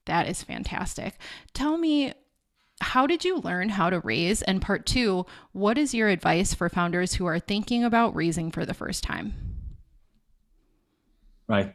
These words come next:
Speaker 2: Um, first of all, this is, this will be a very interesting year, uh, in, in fundraise because of the recession. But I
Speaker 1: Mm-hmm.
Speaker 2: think that th-,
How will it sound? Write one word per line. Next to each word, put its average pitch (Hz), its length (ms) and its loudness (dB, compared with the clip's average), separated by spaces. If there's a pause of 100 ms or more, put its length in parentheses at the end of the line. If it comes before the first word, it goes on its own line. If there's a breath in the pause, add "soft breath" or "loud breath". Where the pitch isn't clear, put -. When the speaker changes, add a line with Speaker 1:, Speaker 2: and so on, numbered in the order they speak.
(120)
Speaker 2:
Um, 113 540 8
first 139 280 4
of 180 60 8
all, 175 100 10
this 131 240 4
is, 131 120 -6
this 123 280 4
will 175 240 4 (180)
be 113 420 6
a 101 140 0
very 110 260 8
interesting 107 460 4
year, 120 380 4 (180)
uh, 101 400 4
in, 104 300 8
in 104 140 4
fundraise 107 440 6
because 98 320 4
of 95 160 2
the 92 80 2
recession. 92 520 2
But 95 260 4 (440 soft breath)
I 98 100 -2
Speaker 1:
Mm-hmm. - 100 -4
Speaker 2:
think 131 200 6
that 160 240 6 (600)
th-, 101 220 0